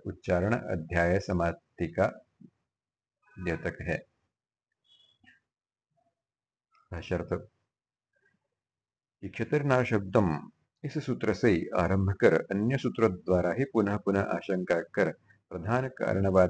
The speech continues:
का निराकरण किया गया है, क्योंकि मंदम-, मंदमतियों को उस पक्ष के पोषक कुछ लिंगाभास वेदांतों में आपाततः प्रतीत होते हैं। वह पक्ष कार्य कारण का अभेद स्वीकार करने से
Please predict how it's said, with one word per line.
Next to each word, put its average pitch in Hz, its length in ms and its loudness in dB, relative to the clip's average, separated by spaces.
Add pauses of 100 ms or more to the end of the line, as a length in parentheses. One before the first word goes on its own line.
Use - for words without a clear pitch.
का 110 120 2
निराकरण 90 540 2
किया 82 280 0
गया 76 140 -2
है, 76 220 -8 (160)
क्योंकि 87 520 -2
मंदम-, 85 440 -2 (180)
मंदमतियों 82 720 2
को 113 280 -4 (360)
उस 139 180 -8
पक्ष - 380 -4
के 87 600 0
पोषक 95 560 0
कुछ 110 280 -4
लिंगाभास 85 760 2
वेदांतों 80 600 0
में 120 200 -2 (240)
आपाततः 82 720 2
प्रतीत 90 400 -2
होते 82 280 -2
हैं। 76 160 -4 (520)
वह 92 240 -6
पक्ष - 320 -2
कार्य 85 380 2
कारण 82 300 2
का 90 100 0
अभेद 85 360 -2
स्वीकार 82 420 -2
करने 80 320 0 (140)
से - 300 -2